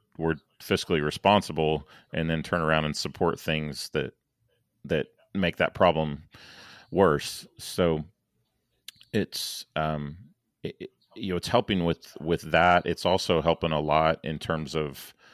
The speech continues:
uh, affordable housing. A lot, a lot of cities that we work with think that larger lots are the, the way to, you know, to be fiscally sustainable. Um,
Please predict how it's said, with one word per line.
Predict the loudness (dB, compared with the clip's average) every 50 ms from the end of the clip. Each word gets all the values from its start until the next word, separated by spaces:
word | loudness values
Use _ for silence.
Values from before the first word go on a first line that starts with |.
| -20 -20 -20 _ _ _
uh, | -4 -2 -2 -2 0 -2
affordable | -4 -4 0 2 2 4 4 4 4 2
housing. | 4 4 4 4 4 2 -2 -4 -4 -4 -4 -6 -8 -10 -14 _ _ _ _ _ _ _ _ _ _ _ _ _ _ _ _ _ _ _ _ _ _ _
A | -2
lot, | 2 4 4 4 4 2
a | 2
lot | 2 4 4 2
of | 2
cities | 0 0 0 0 -2 -2 -2
that | -2 -2
we | 0 0
work | 2 2 0 0 0 0
with | 0 2 2 0 -2 -4 -12 -18 -20 -20 _ _ _ _ _ _ _ _ _ _ _ _ _ _ _ _ _ _ -20
think | -18 -16 -10 -4 -2 -2 -2 -2 -4 -4
that | 0 2 2 4 2 0 -2 _ _ -2
larger | 2 4 4 4 4 2 0 0
lots | 2 4 4 4 4 2 0 -6 -14 -14 -14 -14 -16 -18 -20 _ _ _ _ _ -2
are | 0 0 0 0 -2 -4 -6 -10 -14 _ _ _ _ _ _ _ _ -6
the, | -2 -2 -2 -2 -2 -2
the | -4 -2
way | 0 2 2 2 0 -2
to, | -2 -4 -4 -4 -4 -8 -12 _ _ _
you | -14 -10 -8 -6
know, | -6 -8 -10 _ _ _ _ -20 -14 -4
to | -2 -2 0
be | 0 0 0 0
fiscally | 0 -2 -2 -2 -2 -2 -4 -4 -2
sustainable. | -4 -6 -6 -4 -2 -2 -2 0 0 0 0 0 -2 -6 -14 -20 -20 -20 -20 _ _ _ _ -8
Um, | -6 -6 -4 -4 -6 -10